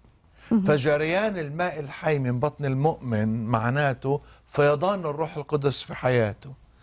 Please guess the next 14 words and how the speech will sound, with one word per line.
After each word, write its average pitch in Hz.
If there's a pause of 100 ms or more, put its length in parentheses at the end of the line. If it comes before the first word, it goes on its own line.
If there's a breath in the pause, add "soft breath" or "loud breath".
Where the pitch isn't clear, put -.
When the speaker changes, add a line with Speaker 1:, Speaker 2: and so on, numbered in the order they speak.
(220 loud breath)
Speaker 1:
يا. 220
Speaker 2:
معناته 190
الشخص 220
المؤمن 185
مش 214
متدين. 131
Speaker 1:
يا. -
Speaker 2:
الشخص 208
المؤمن 165
في 139
له 151
علاقة 175
مع 156
الله، 170